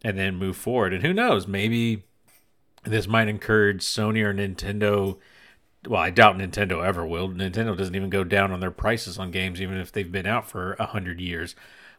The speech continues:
But Sony maybe <laughs> will be willing to play nice. Um, also, they had hinted that this holiday season they might have some new hardware announcements, which could be really exciting,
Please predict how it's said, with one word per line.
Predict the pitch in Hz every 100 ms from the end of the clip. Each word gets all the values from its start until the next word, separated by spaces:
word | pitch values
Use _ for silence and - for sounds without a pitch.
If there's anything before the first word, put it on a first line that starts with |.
| _
But | - 135 127 - - _
Sony | - 240 294 107
maybe | 87 85 95 120 - - -
<laughs> | - - -
will | 196 165
be | 123 147
willing | 127 113 110
to |
play | 104 104 95
nice. | 87 85 - - - - - -
Um, | 101 90 87 87 90 - -
also, | 127 127 - 131 120 113
they | 110 110
had | 104 107 - - _ _ -
hinted | - 160 151 143 131 107
that | 113 110 110 -
this | 113 98 131 -
holiday | - 123 127 113
season | 104 - 165 147 104 95
they | 98
might | 98 98
have | - 101 101 92 - - - -
some | - 104 95
new | 98 113 120
hardware | - 101 127 98 87
announcements, | 82 85 85 - 90 82 -
which | 98 - -
could | 98
be | 90
really | 85 85 123 131
exciting, | 92 - 87 80 80 82